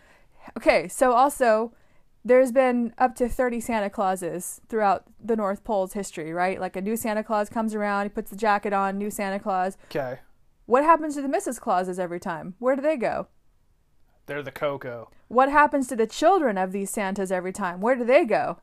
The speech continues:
Speaker 2: Oh my god. Oh my god, we're un-, unwrapping the biggest conspir-, conspiracy in North Pole history.
Speaker 1: That's not just a big oven.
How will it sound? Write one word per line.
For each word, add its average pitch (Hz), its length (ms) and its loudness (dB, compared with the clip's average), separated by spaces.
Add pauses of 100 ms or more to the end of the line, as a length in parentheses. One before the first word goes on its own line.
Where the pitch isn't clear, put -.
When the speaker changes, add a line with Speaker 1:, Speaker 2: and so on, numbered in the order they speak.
Speaker 2:
Oh 156 140 -2
my 135 160 -6
god. 131 420 -2 (480)
Oh 202 100 8
my 196 160 4
god, 170 420 6
we're 180 180 2
un-, 185 280 0
unwrapping 190 760 4
the 165 80 -6
biggest 180 360 0
conspir-, 170 520 -4 (160)
conspiracy 190 600 -6
in 156 140 -6
North 165 300 -4
Pole 165 260 0
history. 139 600 -8 (100)
Speaker 1:
That's 247 540 2
not 247 440 4
just 233 360 -2
a 220 40 -6
big 214 220 0
oven. 196 540 -2